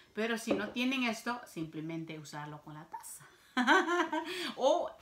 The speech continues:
eh, o en tetera, echarlo en tetera. Algunos tienen teteras de leña, etcétera. Lo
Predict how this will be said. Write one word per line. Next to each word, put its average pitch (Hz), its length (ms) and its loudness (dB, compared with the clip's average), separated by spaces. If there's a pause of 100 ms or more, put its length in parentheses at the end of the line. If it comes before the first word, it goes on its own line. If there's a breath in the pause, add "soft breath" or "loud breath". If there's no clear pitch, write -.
eh, 311 260 0
o 233 220 2
en 185 100 -2
tetera, 240 480 -2
echarlo 269 420 2
en 208 120 -2
tetera. 269 500 -4 (260 loud breath)
Algunos 208 420 -2
tienen 208 320 -2
teteras 185 480 -2
de 165 120 -4
leña, 254 460 2
etcétera. 262 520 0
Lo 135 180 -6